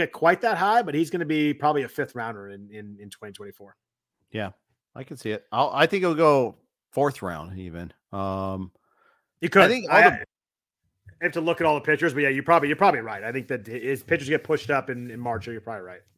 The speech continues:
Speaker 2: I think, uh, th-, he went third or fourth in the DiPietro first mock. Um,
Speaker 1: Oh, wow. All right.
Speaker 2: Yeah. Uh, I gotta double check on that if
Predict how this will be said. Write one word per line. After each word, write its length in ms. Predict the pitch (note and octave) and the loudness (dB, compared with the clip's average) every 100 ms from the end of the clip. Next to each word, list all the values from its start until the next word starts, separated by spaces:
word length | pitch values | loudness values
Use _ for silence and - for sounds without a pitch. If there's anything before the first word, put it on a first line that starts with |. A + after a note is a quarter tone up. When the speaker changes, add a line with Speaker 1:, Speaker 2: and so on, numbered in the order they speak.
| _ - | _ -4
Speaker 2:
I 100 | B2+ | -2
think, 300 | G3+ G#3+ E3+ | -2 0 4
uh, 240 | D3 C#3 | 6 6
th-, 160 | A#2+ - | 2 -8
he 320 | G#2+ A#2 D3 | -12 -6 -4
went 360 | B2+ A#2+ E3+ - _ _ _ | -2 -2 -4 -8 _ _ _
third 220 | C3+ D3+ D#3+ | -6 -4 -4
or 100 | F#2+ | -6
fourth 440 | - C3+ C#3+ - | -6 -4 -4 -4
in 140 | A2 | -4
the 80 | G2+ | -4
DiPietro 760 | - A2+ G#2+ G#2 G#2+ A2 G#2 F#2+ | -6 -6 -6 -4 -2 -2 -4 -6
first 640 | - G#2 G2 - - - _ _ - | -6 -8 -6 -12 -16 -20 _ _ -6
mock. 420 | G2+ E2+ - _ - - | -4 -4 -8 _ -20 -10
Um, 640 | F#2 F#2 F2+ F2+ F2 A2 | -8 -8 -8 -10 -10 -8
Speaker 1:
Oh, 100 | C#3 | -4
wow. 280 | B2+ B2+ B2 _ - | -2 -2 -4 _ -8
All 80 | C#3+ | -6
right. 160 | A#2+ _ - - - | -6 _ -20 -20 -12
Speaker 2:
Yeah. 260 | E2+ D2 - - | -10 -12 -14 -10
Uh, 460 | F#2+ F#2 F2+ F#2 F#2 | -6 -4 -2 -2 -2
I 60 | |
gotta 160 | A2+ A2 | 0 2
double 220 | G#2 F#2+ | 0 -2
check 240 | F#2 G2 F#2 | -4 -4 -4
on 60 | |
that 160 | E2+ | -6
if 80 | F2 | -8